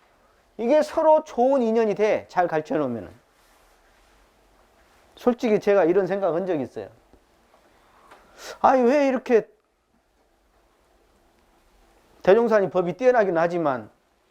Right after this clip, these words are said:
나를 통해서 출가자가 이렇게 많이 나올까? 이런 생각을 해본 적이 있어요, 제가. 왜 그런 것 같아요? 예? 대종사님 법이 뛰어나서 그러지.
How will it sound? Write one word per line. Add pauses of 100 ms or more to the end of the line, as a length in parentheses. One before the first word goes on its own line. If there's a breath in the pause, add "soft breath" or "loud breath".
(1120)
나를
통해서
출가자가
이렇게
많이
나올까?
이런
생각을
해본
적이
있어요,
제가. (640)
왜
그런
것
같아요? (2500)
예? (1900)
대종사님
법이
뛰어나서
그러지.